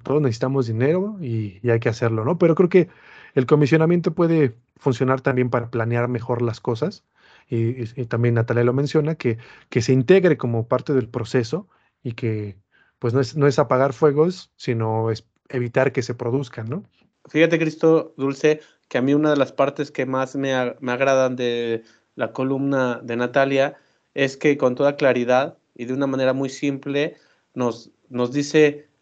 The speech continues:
Speaker 2: lo importante que es el comisionamiento en cada una de las etapas de una construcción, eh,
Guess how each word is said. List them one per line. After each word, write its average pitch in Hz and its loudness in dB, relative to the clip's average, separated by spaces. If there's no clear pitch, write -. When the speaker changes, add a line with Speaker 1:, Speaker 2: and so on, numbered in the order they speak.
Speaker 2:
lo 131 -6
importante 135 0
que 147 -2
es 131 -6
el 143 -4
comisionamiento 127 0
en 120 -8
cada 139 6
una 147 4
de 139 4
las 117 0
etapas 123 0
de 123 -2
una 123 -4
construcción, 120 -2
eh, 107 0